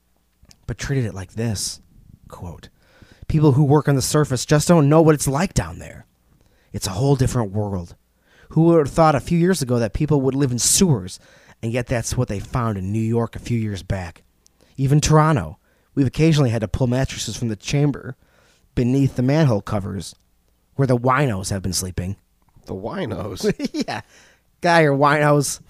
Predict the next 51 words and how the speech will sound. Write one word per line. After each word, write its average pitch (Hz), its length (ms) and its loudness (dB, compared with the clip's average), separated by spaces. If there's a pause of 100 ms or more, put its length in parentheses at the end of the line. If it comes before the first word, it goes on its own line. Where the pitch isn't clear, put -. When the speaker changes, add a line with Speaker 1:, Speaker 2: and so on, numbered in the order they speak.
Speaker 2:
<laughs> - 840 -6
Speaker 1:
Ah, 135 160 0
now 156 120 4
you 143 80 4
have 127 140 0
to - 60 -20
pull 147 140 0
up 127 60 -4
this 120 140 -6
mattress. 139 680 -2 (100)
Speaker 2:
Go 147 160 0
home. 139 500 2
Drink 139 180 -6
your 160 100 -2
wine 151 200 -2
at 131 80 0
home. 120 360 -4
Speaker 1:
Imagine 147 300 -2
seeing 135 260 0
a, 131 100 -2 (120)
a 120 80 -2
guy 117 260 0
run 123 200 0
off 110 120 0
his 101 120 -4
mattress 104 400 -4
and 104 80 -4
like, 101 120 -8
"Fuck, - 240 -6
now 143 60 -2
I 147 40 -2
gotta 147 120 -4
pick - 140 -4
this - 180 -8
up. - 240 -8 (480)
Speaker 2:
Yeah. 139 240 0
Speaker 1:
I 127 60 -2
don't 202 80 -2
wanna 113 120 2
touch - 320 -2
that." 143 260 -6 (120)
Speaker 2:
<laughs> - 140 -20
Yeah, - 240 -12
no. - 100 -18
Speaker 1:
Oh, 98 300 -8
jeez. 85 480 -14 (1900)
<clears throat> 214 520 8
Those 139 180 2
guys 110 220 -4
would 104 100 -8
continue. 87 420 -6